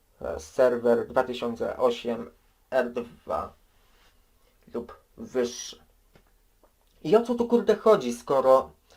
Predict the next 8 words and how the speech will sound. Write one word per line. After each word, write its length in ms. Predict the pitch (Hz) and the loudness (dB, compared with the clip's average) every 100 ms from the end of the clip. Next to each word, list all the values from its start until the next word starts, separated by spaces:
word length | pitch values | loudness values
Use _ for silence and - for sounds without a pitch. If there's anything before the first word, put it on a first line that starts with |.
| _ _ | _ _
przeglądarka 960 | - 156 156 151 175 202 - 208 185 - | -8 -4 -2 0 0 0 2 4 4 2
jest 240 | 165 165 151 | -2 -6 -4
bazowana 420 | 156 143 175 202 | -2 2 2 0
na 120 | 180 | -4
starym 320 | - 196 233 | -2 0 2
Firefoxie, 640 | 233 180 160 - 135 - 202 | 2 4 2 2 0 -2 -12
który 540 | - 170 165 175 165 | -6 -4 -2 -2 -2
był 460 | 139 180 220 214 | -2 0 2 0